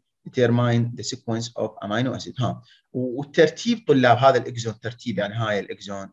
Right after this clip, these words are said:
يصير ورا هذا الاكزون، عفوا، وهذا الاكزون يصير قدام هذا الاكزون، لان الترتيب طلاب مال الاكزونات شلون صار؟ هو اعتباطا؟ لا طلاب، حسب ترتيب الامينو اسيد،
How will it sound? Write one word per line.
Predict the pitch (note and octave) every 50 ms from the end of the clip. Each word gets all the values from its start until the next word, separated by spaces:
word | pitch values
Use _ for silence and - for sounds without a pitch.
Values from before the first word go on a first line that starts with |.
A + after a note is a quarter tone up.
| _
يصير | - - - F#2+ F#2 G#2
ورا | - G2 G2+ F#2+ F2
هذا | E2+ F2
الاكزون، | E2+ F2 - - F2 E2+ E2+ - _ _ _ -
عفوا، | - - - - F2 F2
وهذا | F2 F2+ G2+ G#2 G#2 G#2
الاكزون | G2+ F#2+ F#2+ G#2 G2+ G2
يصير | F#2+ - G2+ F#2+
قدام | G2 C3 A#2+ A#2 F#2+ F#2 F2+
هذا | F2 E2 F2
الاكزون، | F#2 - - - F#2 F2+ - _ - _ _ _ -
لان | G3+ A3+ A3+
الترتيب | A3+ - - D3+ C#3 - - A#2 G#2+ - -
طلاب | A2 G#2 G2+ G2+ G2 F#2
مال | G2+ A#2 C#3+
الاكزونات | D3+ - - A2+ G#2 A2+ A2 G#2+ G#2 G2+ G#2 A2 A#2 _ _ _ _ _ _ _ _ _ -
شلون | A2+ - - F#3+ G3+ G#3
صار؟ | F#3 - A#2+ G2 F#2 F2+ F#2+
هو | G#2+ A2 A2
اعتباطا؟ | G2 - - A#2 F#2+ A2+ C3 D3+ D#3 D#3+ F#3 G3+ G3+ G#3 G#3 - _ _
لا | G2+ F#2+ F#2+ F#2 F#2 - -
طلاب، | F#2+ F2+ F2+ F2+ F2+ - - - - - - -
حسب | - - - G3 F#3+ - G#3 F#3+ F#3 - -
ترتيب | - D#3+ D3+ - - A3 A#3 A3
الامينو | C4 B3 - B2+ A#2 A#2 C3 D#3+ F3 - -
اسيد، | - - - -